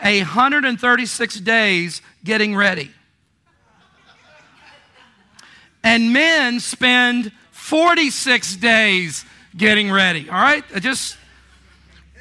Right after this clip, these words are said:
by the time a child is seven years old, the average child in this will spend a full year, by the time they're seven, have spent a full year in front of the T V screen.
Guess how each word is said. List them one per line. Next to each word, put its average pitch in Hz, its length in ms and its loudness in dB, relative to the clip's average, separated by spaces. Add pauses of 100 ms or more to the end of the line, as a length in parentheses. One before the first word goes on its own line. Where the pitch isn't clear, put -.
(2250)
by 208 120 2
the 220 100 0
time 269 320 2
a 254 60 -2
child 247 340 0
is 202 80 -6
seven 247 360 0
years 240 300 -2
old, 226 480 0
the 185 140 -2
average 220 380 0
child 208 460 2
in 180 120 -6
this 180 260 -6 (540)
will 202 300 -2
spend 247 580 -2
a 208 140 0
full 277 800 -2
year, 214 1160 -2 (540)
by 170 100 -4
the 185 80 -6
time 226 200 -2
they're 240 80 -6
seven, 180 500 -6 (1120)
have 208 160 -6
spent 214 260 -2
a 196 40 -4
full 240 200 -6
year 220 180 -4
in 190 60 -4
front 180 220 -8
of 165 80 -10
the 196 80 -8
T 170 80 -6
V 175 120 -12
screen. - 340 -16